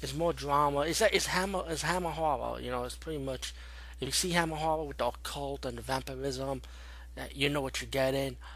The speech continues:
Um, I enjoyed this one. You know, I'm more, I'm more like a Christopher, Christopher, Christopher Lee vampire guy. You know, 'cause he was more, like, cool. You know,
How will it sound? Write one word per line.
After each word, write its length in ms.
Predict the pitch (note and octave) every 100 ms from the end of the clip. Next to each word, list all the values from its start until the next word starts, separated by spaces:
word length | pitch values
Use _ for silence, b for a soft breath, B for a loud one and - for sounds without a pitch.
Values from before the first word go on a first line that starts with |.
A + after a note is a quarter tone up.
| B B -
Um, 260 | C#3 C3+ B2
I 180 | C#3+
enjoyed 360 | F#3+ D3+ D3+ C#3
this 260 | C#3 - -
one. 320 | C#3+ D3 C3+
You 120 | A#2+
know, 240 | C3 C3
I'm 180 | D3 D3
more, 260 | F3+ G#3 F3+
I'm 120 | E3+
more 160 | F#3+ F3
like 120 | C#3
a 60 |
Christopher, 440 | - - - - - -
Christopher, 440 | - - - C3+ B2 - B B B B
Christopher 320 | - D3 - C3
Lee 240 | B2 C3
vampire 560 | B2 A#2 - B2+ A#2+ A2+
guy. 280 | B2 A2
You 140 | A2 A2+
know, 140 | B2
'cause 200 | A#2 A#2+
he 80 | C3+
was 220 | C3+ C3+
more, 240 | B2 C3 B2+
like, 240 | A#2+ - - -
cool. 480 | - C3+ B2+ A#2+ A#2+
You 140 | B2 A#2+
know, 240 | B2 B2+